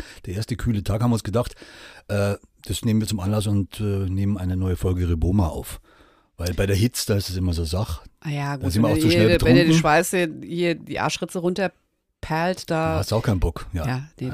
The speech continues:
Speaker 2: da willst du im, äh, Whirlpool sitzen.
Speaker 1: Ja, aber wie gesagt, wir hätten sogar eine Klimaanlage gehabt. Das hat sich nur angeboten, dass wir heute quasi, äh, das schlechte Wetter nutzen, um uns ein bisschen einzusperren für euch.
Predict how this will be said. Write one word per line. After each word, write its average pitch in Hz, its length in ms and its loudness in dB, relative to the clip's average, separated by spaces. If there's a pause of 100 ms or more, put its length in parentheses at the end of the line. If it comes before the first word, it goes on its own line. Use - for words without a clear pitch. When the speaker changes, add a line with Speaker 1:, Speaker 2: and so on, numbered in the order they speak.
Speaker 2:
da 131 80 -14
willst 143 260 -6
du 160 40 0
im, 151 240 2
äh, 147 140 -6
Whirlpool 139 560 -2
sitzen. 120 180 -8
Speaker 1:
Ja, 104 100 0
aber 104 80 2
wie 110 80 0
gesagt, 104 240 0
wir 92 60 2
hätten - 180 -4
sogar 90 220 -8
eine 85 120 -4
Klimaanlage 85 560 -6
gehabt. 80 160 -8
Das - 140 -10
hat 104 100 -6
sich 98 100 0
nur 101 140 4
angeboten, 87 540 0
dass 80 160 -6
wir 82 80 0
heute 85 220 -2
quasi, 82 280 -6 (720)
äh, 76 300 -2 (800)
das 87 140 -2
schlechte 101 380 2
Wetter 107 200 4
nutzen, 104 320 2
um 90 600 -2
uns 90 240 -4
ein 92 60 -6
bisschen 80 200 -8
einzusperren 85 500 -4
für 80 120 -6
euch. 73 220 -8